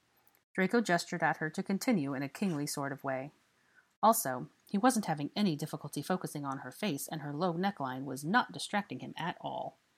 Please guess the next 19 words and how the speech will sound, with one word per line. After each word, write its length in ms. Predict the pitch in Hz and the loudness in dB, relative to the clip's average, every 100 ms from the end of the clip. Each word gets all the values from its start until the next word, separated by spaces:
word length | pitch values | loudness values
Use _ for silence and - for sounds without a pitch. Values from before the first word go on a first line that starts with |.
| _ _ _ _ _ _ _ _ | _ _ _ _ _ _ _ _
"I'm 160 | 208 226 | 0 6
only 240 | 285 320 | 6 6
asking 360 | 254 262 190 151 | 4 2 0 -2
you 100 | 135 | -2
this 180 | 135 - | -4 -4
because 320 | 190 202 185 | -2 0 0
I 100 | 190 | 2
know 180 | 196 247 | 4 4
you 160 | 214 | 4
are 100 | 170 | 2
morally 400 | 170 202 214 180 | 2 2 2 0
corrupt 440 | - 165 180 151 - | -2 2 2 2 0
and 120 | 175 | 0
have 160 | 196 | 2
no 200 | 190 247 | 2 2
ethical 340 | 226 165 165 143 | 0 -2 -4 -4
standards," 580 | - 151 131 - - - _ - | -2 -2 -4 -8 -12 -12 _ -10
began 280 | 143 135 | -6 -6
Granger. 460 | 135 135 131 139 | -6 -6 -6 -6